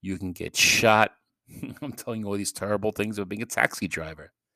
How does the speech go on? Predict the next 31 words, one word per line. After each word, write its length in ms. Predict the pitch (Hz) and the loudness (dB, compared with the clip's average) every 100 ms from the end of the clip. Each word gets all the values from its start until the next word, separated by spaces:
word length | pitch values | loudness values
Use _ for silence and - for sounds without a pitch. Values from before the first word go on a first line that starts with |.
| _ _ _ _ _ - | _ _ _ _ _ 2
Now, 500 | 113 90 65 - - _ _ - | 4 4 2 -6 -18 _ _ -18
for 100 | 80 | -12
being 260 | 87 90 | -10 -6
an 100 | 101 | 4
Uber 340 | 160 165 110 90 | 8 8 6 0
driver, 580 | 85 80 76 76 80 - _ _ | -4 -8 -8 -12 -18 -20 _ _
you 360 | 78 85 82 78 - | -14 -10 -10 -10 -4
don't 320 | 98 101 - _ _ _ _ _ | -2 -4 -10 _ _ _ _ _
have 340 | - 92 90 - - | -12 -10 -10 -12 -16
to, 340 | 92 85 85 | -12 -10 -12
um, 340 | 82 82 82 85 _ _ _ _ _ _ _ | -14 -16 -18 -20 _ _ _ _ _ _ _
accept 380 | - - 98 - | -6 -4 -4 -6
a 60 | 80 | -8
ride. 300 | 78 65 - _ _ _ - | -8 -12 -20 _ _ _ -12
You 140 | 90 | -12
can 180 | - 82 | -12 -12
pick 180 | 104 - | -12 -10
and 120 | 90 | -8
choose 400 | - 101 92 87 _ _ _ - | -8 -6 -8 -10 _ _ _ -18
through 240 | - 87 | -10 -6
the 120 | 98 | -4
rides. 340 | 117 135 85 90 | 0 0 -2 -6
You're 80 | |
not 240 | 85 92 - | -10 -10 -10
dealing 260 | 90 85 | -10 -8
with 160 | 87 87 | -10 -10
a 60 | 98 | -10
dispatcher. 800 | - 143 - - 73 - - 73 _ - _ _ | -8 -6 -6 -10 -18 -14 -16 -18 _ -20 _ _
You're 160 | 82 78 | -16 -16
dealing 460 | 76 85 82 92 _ - | -16 -16 -16 -20 _ -20
through 380 | - 82 78 82 | -16 -14 -14 -14